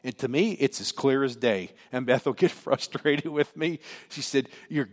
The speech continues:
you're, you're just going too far out here." "But I think they can understand." She said, "No, no, no, no, no, stop." <laughs> So she won't let me do some of this because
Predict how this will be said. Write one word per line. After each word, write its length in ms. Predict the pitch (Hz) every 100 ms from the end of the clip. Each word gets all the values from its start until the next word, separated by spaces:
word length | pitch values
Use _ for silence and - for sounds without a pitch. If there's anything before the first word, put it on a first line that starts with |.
| 107
you're, 360 | 139 139 131 123
you're 200 | 120 113
just 260 | 127 -
going 260 | 147 123 117
too 200 | 151 160
far 500 | - 165 147 104 -
out 240 | 110 98 87
here." 300 | 90 73 - _ _ _ - -
"But 100 | 220
I 140 | 196 202
think 240 | 262 226
they 140 | 262
can 180 | 254 240
understand." 280 | 233 - 143
She 120 | -
said, 100 | 117
"No, 200 | 156 165
no, 200 | 160 151
no, 180 | 151 147
no, 260 | 160 143 104
no, 280 | 147 104 85
stop." 600 | - - 135 90 - -
<laughs> 60 | 214 320 - - - - _ _ _ _ _ _ _ _ _ _ _ - -
So 120 | - 165
she 200 | 170 151
won't 220 | 156 147
let 120 | 139
me 100 | 143
do 220 | 143 143
some 260 | - 117 107
of 80 | 101
this 280 | 120 - - - -
because 480 | 135 - 117 117